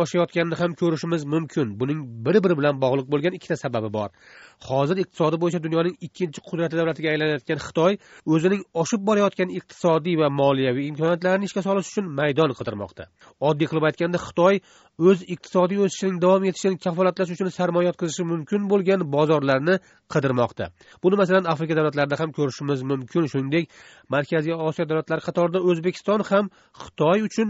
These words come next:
bu imkoniyatlarni amalga oshirish uchun qulay bozor bo'lib xizmat qilishi mumkin. Boshqa tomondan, bu mamlakatlarga sarmoya olib kelish Xitoyning mintaqadagi ta'sir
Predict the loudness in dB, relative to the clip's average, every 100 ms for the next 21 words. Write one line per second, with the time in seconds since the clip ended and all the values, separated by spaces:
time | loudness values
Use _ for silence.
0 | -2 0 0 -2 -10 _ -8 -2 0 0
1 | 0 -2 0 -2 -2 0 0 0 -6 -6
2 | -4 -6 -4 0 0 2 0 2 2 2
3 | 2 0 -2 _ -12 -6 2 2 2 -2
4 | -2 -2 -2 -2 -4 -6 -8 -12 _ -4
5 | -4 -2 -4 -2 -4 -6 -8 -4 -4 -2
6 | -4 -2 -2 0 -2 -4 _ -20 _ -4
7 | -2 2 2 0 -2 -2 -2 -4 -2 0
8 | 0 -2 -6 -4 -4 -4 -4 -4 -4 -4